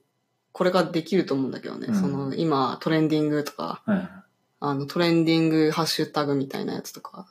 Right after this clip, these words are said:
Speaker 1: 出てきたら、さらに、その、いきなり有名になる人とか絶対出てくると思う。
Speaker 2: でも、一つ、まあ、疑問というか、
Speaker 1: うん。
Speaker 2: まあ、もちろんその資産を生かしたっていうことだと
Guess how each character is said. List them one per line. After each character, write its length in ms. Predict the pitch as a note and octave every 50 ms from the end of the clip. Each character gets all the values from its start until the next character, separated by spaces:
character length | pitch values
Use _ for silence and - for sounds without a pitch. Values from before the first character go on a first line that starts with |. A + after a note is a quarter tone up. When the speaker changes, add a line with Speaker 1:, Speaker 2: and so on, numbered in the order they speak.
| _ _ _ _ _ -
Speaker 1:
出 100 | D#3 D3+
て 140 | - C3+
き 180 | - - - - _ _ _ _ _ _
た 120 | - F3+ F#3+
ら、 180 | G3 G3 F#3
さ 140 | F#3 F#3 F#3+
ら 100 | E3+ D#3 D3+
に、 300 | C#3+ C3+ C3+ B2+ C3+ - - - - -
そ 180 | _ - - D3
の、 420 | C#3+ C#3 C#3 C#3 C3+ - G2 - - _ _ _ _
い 120 | - D#3
き 100 | - F3
な 120 | E3+ E3 D#3+
り 120 | D#3 D#3+
有 140 | D#3 D#3 D#3
名 160 | D3+ D3+ D3
に 40 | D3
な 80 | C#3+ C#3
る 80 | C#3
人 160 | C#3 - - -
と 100 | - -
か 100 | - -
絶 180 | - - - -
対 140 | - - -
出 80 | - F#3+
て 80 | -
く 120 | - - -
る 60 | -
と 80 | - -
思 100 | F#3+ F#3
う。 40 | - _ _ _ _ _ _ _ _ _ _ _ _ _ _ _ _ _ _ _ _
Speaker 2:
で 100 | - C#3
も、 600 | B2+ A#2+ A#2 A2+ G#2+ G#2 G2+ F#2+ F#2+ F#2+ F#2+ - - _ _ _ _ _ _
一 220 | _ - - G#3 G#3
つ、 420 | G#3 D#3 C#3 B2 A2 F#2+ - - -
ま 100 | A2 G2
あ、 40 |
疑 160 | F#2 - - G#2
問 240 | A#2 C3 C#3 C3+
と 80 | - C3+
い 40 | B2+
う 60 | A#2
か、 200 | - F#2+ - -
Speaker 1:
う 40 | G3
ん。 260 | F3 D#3+ D3+ - - - _ - - _ _ _ - C3 - - _ _ _ _ _ _ _ _ _ _ _ _ _ _ -
Speaker 2:
ま 80 | - A#2+
あ、 20 |
も 80 | A#2+ B2+
ち 120 | A#2+ C#3
ろ 60 | C3+ A2+
ん 40 |
そ 100 | G#2 -
の 120 | G2+ F2+ F#2
資 140 | - - C#3+
産 180 | - B2 G#2 F#2+
を 60 | F#2+
生 60 | G2
か 120 | - B2+
し 80 | B2 -
た 80 | - -
っ 20 |
て 140 | - - E2
い 20 |
う 40 | E2+
こ 80 | - -
と 100 | F#2+ F2+
だ 80 | E2+
と 100 | - -